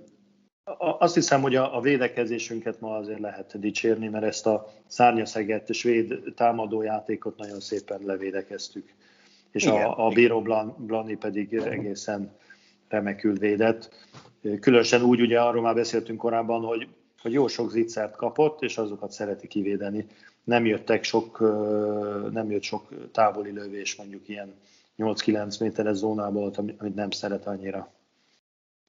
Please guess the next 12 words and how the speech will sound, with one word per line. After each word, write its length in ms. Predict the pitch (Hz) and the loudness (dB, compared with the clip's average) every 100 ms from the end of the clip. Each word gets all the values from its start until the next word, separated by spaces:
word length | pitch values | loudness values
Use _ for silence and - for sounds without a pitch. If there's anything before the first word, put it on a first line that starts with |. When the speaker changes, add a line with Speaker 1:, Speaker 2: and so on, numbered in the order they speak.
| - | -20
Speaker 2:
Hát 180 | - - | -6 -2
jó 140 | 123 123 | 2 4
sok 200 | 127 107 | 2 2
zicser, 360 | 120 123 123 | 0 4 6
az 280 | 120 101 - | 6 4 -2
valószínűleg 500 | 110 113 113 101 101 | 2 4 4 0 0
a 40 | |
norvég 320 | 98 87 85 76 - - _ | 0 -2 -6 -8 -16 -20 _
meccsen 340 | - 90 - 85 | -8 -8 -6 -8
is 140 | 80 | -6
lesz, 220 | 85 80 | -10 -10
tehát 380 | - 85 85 - | -10 -4 -4 -6